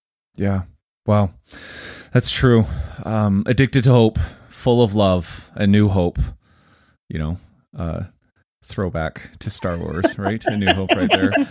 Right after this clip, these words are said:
Uh, words kill, anchored, soar, fueled by faith. Uh, what would you say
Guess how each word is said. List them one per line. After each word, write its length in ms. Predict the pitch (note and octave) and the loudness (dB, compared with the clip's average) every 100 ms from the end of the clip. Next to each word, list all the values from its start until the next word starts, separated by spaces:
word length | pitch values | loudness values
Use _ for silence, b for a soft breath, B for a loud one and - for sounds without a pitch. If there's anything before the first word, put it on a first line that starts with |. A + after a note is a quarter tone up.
| F#4 | -6
Uh, 260 | A2+ A2 G#2 | -2 -2 0
words 340 | B2 C3+ C#3+ - | 2 4 2 -2
kill, 580 | - C#3 C3+ C3+ C#3 A2+ _ | -2 2 4 4 2 -2 _
anchored, 760 | A2+ A#2+ B2 C3 B2 A#2+ - | 0 2 2 0 0 0 -4
soar, 540 | - - A2+ A2 A2 A2 | -10 -6 -2 2 2 2
fueled 600 | - A2 G#2+ G#2+ G#2 - b b b b b - | 0 0 2 2 0 -4 b b b b b -4
by 180 | F#2+ | -2
faith. 460 | F2+ - F#2+ F#2 - b b | -2 -2 -2 0 -4 b b
Uh, 140 | A2+ | -4
what 180 | - C#3+ | 0 2
would 160 | F#3+ F3+ | 2 2
you 80 | |
say 640 | E3+ - A#2+ A2+ A#2 A2+ | 0 0 0 2 2 2